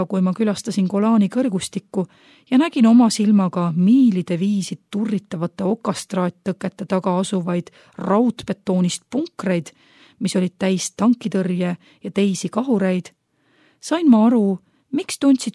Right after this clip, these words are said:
süürlased end nii julgelt ja miks kulus Iisraeli kaitsejõududel kaks vererohket päeva ja üks kohutav öö, et sammhaaval kõrgustikule tõusta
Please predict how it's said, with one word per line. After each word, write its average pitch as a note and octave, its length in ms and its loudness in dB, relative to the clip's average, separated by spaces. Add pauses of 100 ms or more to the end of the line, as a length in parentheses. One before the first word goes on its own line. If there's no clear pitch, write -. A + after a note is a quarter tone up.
süürlased A3 560 0
end E3+ 160 0
nii A#3 300 6
julgelt G3 580 -2 (480)
ja F#3+ 80 2
miks - 320 2
kulus F3+ 320 -2
Iisraeli F#3 480 -2
kaitsejõududel F#3 840 -2 (340)
kaks - 520 -6 (200)
vererohket F#3 760 -4
päeva F3+ 440 -2 (300)
ja - 120 -12
üks - 320 -4
kohutav F3+ 480 -4
öö, F3 240 -2 (640)
et - 80 -14
sammhaaval A#3+ 880 0
kõrgustikule F3 800 -4
tõusta F3 480 -4